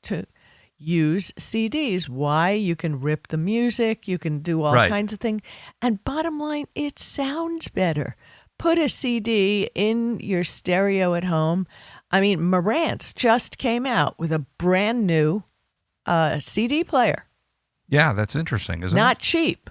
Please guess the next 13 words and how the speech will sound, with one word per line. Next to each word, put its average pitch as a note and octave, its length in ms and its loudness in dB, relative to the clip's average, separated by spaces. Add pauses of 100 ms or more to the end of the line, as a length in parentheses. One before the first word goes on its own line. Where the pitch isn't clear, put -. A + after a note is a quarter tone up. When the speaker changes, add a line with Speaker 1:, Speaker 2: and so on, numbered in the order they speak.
(160)
Speaker 1:
yeah. A3 320 2 (420)
Because G3 380 4
people A3+ 520 0
who G3 140 -2
really G3 460 2
wanna A3+ 280 -2
hear G#3 260 0
the G#3 100 0
music, C#4 480 -4
we C4 300 -2
have F#3+ 400 -4
decimated D#3 800 0
music. D3+ 400 -4